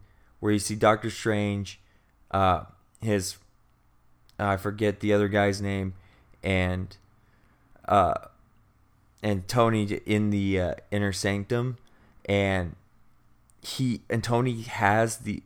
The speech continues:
arc reactor on his chest, so I don't know if we're gonna be going back in time, or maybe that's Tony's new thing, is the best way to control his suit, he just keeps the arc, uh, keeps, like,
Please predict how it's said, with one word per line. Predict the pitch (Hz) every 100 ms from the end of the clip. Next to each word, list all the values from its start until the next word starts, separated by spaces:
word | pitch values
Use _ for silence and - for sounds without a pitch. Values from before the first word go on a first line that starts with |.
| _ -
arc | 87 -
reactor | 165 180 190 190 208
on | 214
his | 214 -
chest, | - 233 - - - - - -
so | - 120 -
I | 123
don't | 139
know | 139 127
if | 123
we're | 113
gonna | 113
be | 107
going | 98 107 98
back | 104 104 101
in | 82
time, | - 123 123 123 120 117 113 - - _ -
or | 101 98 98
maybe | 98 101 101 101
that's | 98 95 - - - -
Tony's | 107 104 101 107
new | 101
thing, | - 104 107 104
is | 85 - - _ _ _ 101
the |
best | 101 98 95
way | 104
to | 98
control | 98 92 98 95
his | 90
suit, | - 101 98
he | 98
just | 95 -
keeps | - 101 - -
the | 90 -
arc, | 90 90 90 -
uh, | 90 92
keeps, | 104 95
like, | 92 -